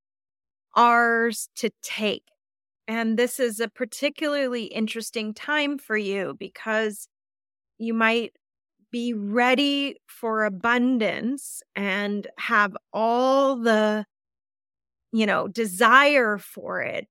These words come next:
but there's something that is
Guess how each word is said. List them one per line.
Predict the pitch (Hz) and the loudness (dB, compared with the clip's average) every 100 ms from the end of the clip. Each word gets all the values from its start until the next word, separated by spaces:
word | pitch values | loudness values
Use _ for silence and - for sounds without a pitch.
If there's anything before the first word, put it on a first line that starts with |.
| - | -6
but | 233 | -2
there's | 240 240 233 | 0 0 -4
something | - 277 302 - 285 262 254 240 233 - | -2 -2 -2 -4 -2 0 0 -4 -6 -10
that | 208 214 214 202 208 - | -10 -2 0 0 -2 -8
is | 214 214 208 196 196 | -6 -4 0 -2 -4